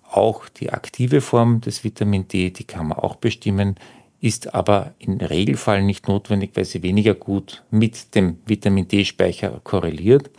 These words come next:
und stärker schwankt. Das ist das eins fünfundzwanzig Dihydroxyvitamin D. Das macht nur in ganz ausgewählten Fällen Sinn. Wenn man substituiert und nachher unbedingt kontrollieren möchte,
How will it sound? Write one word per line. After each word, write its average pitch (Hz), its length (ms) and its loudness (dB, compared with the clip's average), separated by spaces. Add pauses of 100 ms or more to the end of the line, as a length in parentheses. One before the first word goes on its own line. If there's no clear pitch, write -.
(460)
und 117 220 6
stärker 87 360 -2
schwankt. - 460 -4
Das 98 80 -4
ist - 100 -12
das 104 140 -2
eins 85 180 -4
fünfundzwanzig 110 640 2
Dihydroxyvitamin 98 1200 -2
D. 87 260 -2 (920)
Das - 200 -2
macht 92 320 -2
nur 98 60 2
in 90 80 -2
ganz - 180 -4
ausgewählten 120 600 0
Fällen 98 380 -2
Sinn. 92 360 -8 (800)
Wenn 135 240 2
man 127 180 2
substituiert 107 1040 -2 (220)
und 95 160 -2
nachher 95 360 -2
unbedingt 113 460 0
kontrollieren 101 640 0
möchte, 95 560 -4